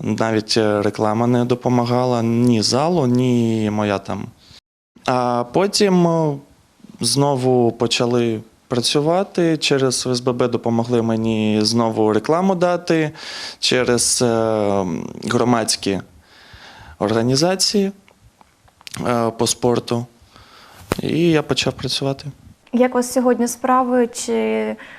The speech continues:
Speaker 2: складно до вас вже записатися в групу?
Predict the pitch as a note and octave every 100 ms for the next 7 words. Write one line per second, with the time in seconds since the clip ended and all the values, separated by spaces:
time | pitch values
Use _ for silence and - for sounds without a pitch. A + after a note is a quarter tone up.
0 | - - - C4 C4+ B3 A#3 A#3 A#3 G#3+
1 | A#3+ A3+ A3+ A3 - G#3+ A3+ A3+ A3 A3
2 | G#3+ G#3 G#3 G#3 - - - - B3 A#3+
3 | C#4 C#4+ C4+ C4 B3 A#3